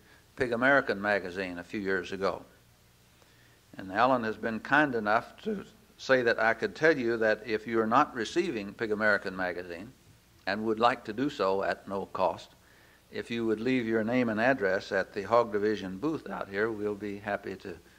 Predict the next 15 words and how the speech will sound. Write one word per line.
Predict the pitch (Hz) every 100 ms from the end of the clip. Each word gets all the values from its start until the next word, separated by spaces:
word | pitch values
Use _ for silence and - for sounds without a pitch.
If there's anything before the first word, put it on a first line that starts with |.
| _ -
put | 113 -
you | 101
on | 98 90
the |
list. | 92 117 - - - _ _ _ _ _ - _ -
Uh, | 190
Pig | 110 101
American | 104 107 - 98
is | 104
circulated | - 127 139 110 92 87 107 107
to |
people | - 117 110 104
who | 113 104
are | 104 -
in | 127 127 120 104